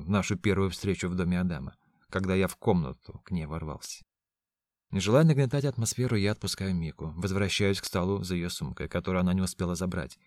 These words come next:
и только потом направляюсь к двери. Выходим вместе, но я веду ежика не в свой кабинет, а прочь из офиса. "А, а куда мы?" — непонимающе спрашивает Мика. Тон ее настороженный и взволнованный.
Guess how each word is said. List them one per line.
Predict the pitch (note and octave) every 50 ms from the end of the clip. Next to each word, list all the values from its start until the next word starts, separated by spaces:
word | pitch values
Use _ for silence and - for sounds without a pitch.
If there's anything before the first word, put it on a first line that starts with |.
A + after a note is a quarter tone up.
| _ -
и | -
только | - G#2+ F#2 - G#2+
потом | - G#2 G2 - A#2+ A#2 B2
направляюсь | A2+ F2+ - F#2+ F2 F#2 F#2 F2+ F2 F2+
к | F2
двери. | E2+ E2 E2 E2 D2+ - D2+ - _ _ _ _ _ _ _ _ _ _ -
Выходим | - G2+ - E3+ F3+ E3+ E3+
вместе, | C#3 A2 A#2+ C#3+ D3 - - C3+ A#2+
но | A2+ A2 G#2+
я | G#2 G#2 G#2 A2+
веду | A2 B2 A2 A2
ежика | G#2 G2 G2 F#2+ F2+ G2 F#2+ - G2+
не | G#2 G#2+
в | G2+
свой | - - D3+ D#3+ D3
кабинет, | - F#2 D#2+ E2 D#2+ D2+ - _ _ _ _ -
а | - G#2
прочь | F2+ - A#2 A#2 G2+ - G2
из | F#2 G2+
офиса. | G2+ - - - - - - D#2+ _ _ _ _ _ _ _ _ _ _ _ _ _ _ _ _ _ _ _ -
"А, | A#2+ A#2 - D3 D3 D3 D3+ D3 D3
а | C#3
куда | - - E3 F3 F3+ D3+
мы?" — | A#2 F#2+ D#2+ - _ _ _ _ _ _ _ _ -
непонимающе | F#2 F#2 - F#2 F#2 F#2+ G2+ A2 A2+ - - A#2
спрашивает | - - - G2 F2+ E2+ - - F2 E2+ -
Мика. | E2+ D2+ - - - - - _ _ _ _ _ -
Тон | - A2 G#2
ее | G#2 G2+ G2 G2+ G2
настороженный | G2 G2 F#2 - G2 G2 A2 B2 B2+ A#2+ A#2 A#2+ A#2+ A2+
и | - A2+ G2+
взволнованный. | G2 G2 G2 G#2 G#2 G#2 G2 F2+ E2 D2+ D2 C2+ C2+ C#2 -